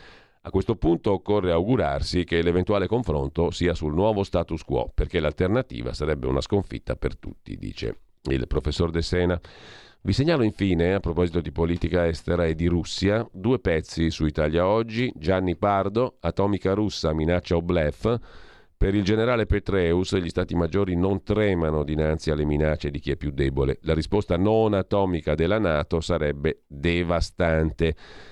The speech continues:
Tino Oldani si occupa di Europa, quella di serie B inventata da Macron per l'Ucraina. Piace più del previsto perché a sorpresa vi entra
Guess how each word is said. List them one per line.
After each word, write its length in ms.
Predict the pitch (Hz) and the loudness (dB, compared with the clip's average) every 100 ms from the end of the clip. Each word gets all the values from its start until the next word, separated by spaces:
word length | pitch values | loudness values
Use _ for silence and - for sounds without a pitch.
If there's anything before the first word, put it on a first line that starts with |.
| - - | -20 -2
Tino 240 | 165 151 | 2 2
Oldani 480 | 127 110 90 85 87 | 2 2 0 0 0
si 140 | 98 | 2
occupa 340 | 92 87 82 87 | 0 0 0 0
di 120 | 85 | 2
Europa, 520 | 85 82 73 71 76 | 2 2 2 0 -2
quella 160 | 90 90 | 0 -2
di 80 | |
serie 320 | 80 85 85 87 | 0 0 0 0
B 220 | 117 - | -2 -2
inventata 540 | 95 82 82 82 85 | -2 0 0 0 -2
da 100 | 82 | 0
Macron 320 | 80 78 85 85 | 0 0 0 0
per 180 | 85 | 0
l'Ucraina. 560 | 76 76 73 65 60 62 - | -2 -4 -4 -6 -6 -10 -2
Piace 400 | 110 113 - 78 | 0 0 0 -2
più 140 | 104 | 0
del 160 | 90 76 | 0 0
previsto 540 | 131 117 64 - 69 | 0 -2 -4 -10 -10
perché 240 | - - | -10 -4
a 60 | 73 | -2
sorpresa 540 | 76 104 - 65 62 | 0 -2 -2 -4 -2
vi 180 | 71 80 | 0 0
entra 380 | 64 62 - 67 | 0 -4 -4 -6